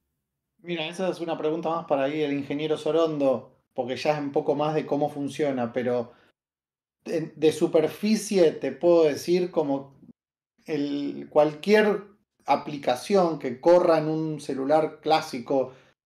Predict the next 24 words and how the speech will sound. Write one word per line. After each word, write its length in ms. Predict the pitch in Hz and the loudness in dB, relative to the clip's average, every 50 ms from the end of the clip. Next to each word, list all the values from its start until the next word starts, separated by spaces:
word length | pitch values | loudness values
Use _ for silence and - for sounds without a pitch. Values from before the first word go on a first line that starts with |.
| _ _ - | _ _ -10
sin 160 | 160 143 139 | -6 -4 -2
ninguna 340 | 139 135 139 143 160 160 151 | -2 -2 0 0 0 0 0
modificación 1120 | 147 143 139 120 120 127 117 123 117 117 - 160 165 165 160 165 156 151 147 139 135 131 127 | 0 0 -2 -2 -4 -8 -8 -6 -8 -4 2 4 4 6 6 6 4 2 2 0 -2 -4 -6
ni 140 | 131 131 | -6 -2
nada, 680 | 143 170 185 180 165 151 143 143 151 175 202 - - _ _ _ _ _ _ _ _ _ _ _ _ _ _ _ _ _ | 0 4 4 6 6 6 6 6 6 4 2 -2 -10 _ _ _ _ _ _ _ _ _ _ _ _ _ _ _ _ _
va 180 | 135 151 185 220 | 2 4 4 4
a 80 | 214 | 4
poder 580 | - 185 180 175 185 196 208 208 214 202 214 - - _ _ _ _ _ _ _ _ _ _ _ _ - | 2 2 2 4 4 4 2 2 0 -4 -6 -8 -16 _ _ _ _ _ _ _ _ _ _ _ _ -14
estar 720 | 143 143 120 - _ _ 170 175 185 196 202 196 - - - _ _ - - | -12 -12 -12 -14 _ _ 2 4 4 4 4 0 -4 -10 -20 _ _ -20 -10
leyendo 880 | 143 143 147 135 - - - 214 233 240 240 240 233 233 233 226 226 | -6 -6 -4 -4 -2 0 2 4 4 4 4 6 6 8 8 8 8
y 440 | 214 160 156 151 147 147 143 143 139 | 6 4 -2 -4 -6 -4 -2 -2 -2
escuchando 1120 | 131 - - - - 147 131 - - 196 202 220 233 233 226 233 233 233 240 233 - - - _ _ _ _ _ _ _ _ _ _ _ | -2 -4 -8 -12 -12 -12 -8 2 4 4 6 6 6 8 8 8 8 8 6 4 -2 -10 -20 _ _ _ _ _ _ _ _ _ _ _
a, 440 | - 147 147 143 135 131 127 123 - - 139 | -4 -2 0 2 2 2 0 -2 -4 -4 -6
a 60 | 135 | -6
cierto 480 | - - - 196 214 214 202 - 196 175 | -4 -4 0 0 2 0 2 4 2 2
nivel 640 | 156 156 156 160 170 165 160 147 135 120 110 - - _ _ _ _ _ _ _ | 4 4 4 6 6 6 6 6 4 -2 -4 -8 -12 _ _ _ _ _ _ _
de, 260 | 139 131 123 120 120 113 | -6 -2 -2 0 0 0
de, 380 | 117 120 117 117 113 110 113 | 0 0 0 0 0 0 -2
digamos, 480 | 113 117 123 127 131 131 127 123 120 117 | -2 -2 -2 -2 -2 -4 -4 -6 -4 -2
de, 280 | 113 113 110 107 107 | -2 -2 -2 -4 -4
de 100 | 107 120 123 | -6 -6 -6
información. 960 | 131 127 123 139 135 135 120 131 120 - - 139 131 120 113 104 101 101 - | -6 -6 -2 -2 -2 0 -2 -4 -6 -6 -6 -4 -2 -2 -4 -4 -8 -10 -8
No 220 | 117 147 175 175 - | -2 -2 -2 -2 2
puede, 580 | 202 220 233 233 240 233 226 220 226 - - | 6 6 8 10 10 10 8 8 4 -2 -12